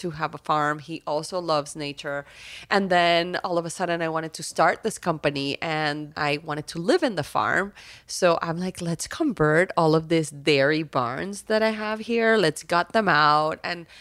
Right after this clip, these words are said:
let's create our own Tata Harper factories." But in the farm is really allowed us to be able to create our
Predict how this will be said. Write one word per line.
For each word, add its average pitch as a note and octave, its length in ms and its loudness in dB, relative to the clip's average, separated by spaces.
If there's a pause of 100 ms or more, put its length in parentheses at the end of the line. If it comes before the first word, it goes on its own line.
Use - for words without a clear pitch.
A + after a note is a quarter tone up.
(160)
let's G3 180 0
create D#4 280 0
our D#4 160 6
own C4+ 180 0
Tata B3+ 240 0
Harper C#4+ 380 2
factories." E3+ 500 0
But A3 340 2
in G3+ 120 0
the F3 80 2
farm C#4 420 0
is F3+ 140 -2
really G3 360 -6
allowed F#3 520 4
us E3+ 260 2
to G3 60 -2
be E3 180 -2
able E3 220 2
to - 160 -12
create D#3+ 420 2
our E3 160 2